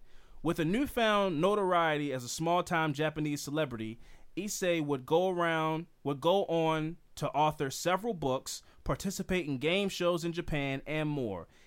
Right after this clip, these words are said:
He would become a guest speaker at many places and even used his newfound fame to appear in an exploitation film,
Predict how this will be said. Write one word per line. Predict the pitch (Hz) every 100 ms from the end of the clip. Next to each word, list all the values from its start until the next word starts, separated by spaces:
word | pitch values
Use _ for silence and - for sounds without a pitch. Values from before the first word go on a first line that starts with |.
| -
He | 190
would | 196 160
become | 156 160
a | 127
guest | 123 185 226
speaker | - 196 180 151
at | 135 123
many | 143 185 196
places | 165 156 151 139 131
and | 143
even | 170 214 196 180
used | 180 180 170
his | 127
newfound | 156 202 - 180 170 156
fame | 160 147 143
to | 139
appear | 120 - 185 175
in | 151 139
an | 131
exploitation | 170 - 170 160 165 170 - 139
film, | - 131 123